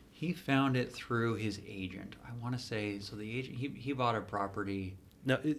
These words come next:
Speaker 2: is this guy also an agent or no?
Speaker 1: No.
Speaker 2: Okay, sorry.
Speaker 1: Uh,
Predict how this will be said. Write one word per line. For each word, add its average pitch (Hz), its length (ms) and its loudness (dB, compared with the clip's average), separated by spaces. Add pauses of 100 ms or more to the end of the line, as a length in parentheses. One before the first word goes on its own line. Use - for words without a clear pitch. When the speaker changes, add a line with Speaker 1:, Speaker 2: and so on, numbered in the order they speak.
(140)
Speaker 2:
is 131 160 4
this 143 140 2
guy 127 140 8
also 143 300 4
an 156 80 4
agent 185 360 0
or 110 100 4
no? 95 180 -2 (240)
Speaker 1:
No. 101 200 2 (280)
Speaker 2:
Okay, 117 240 4
sorry. - 220 -6 (640)
Speaker 1:
Uh, 95 320 0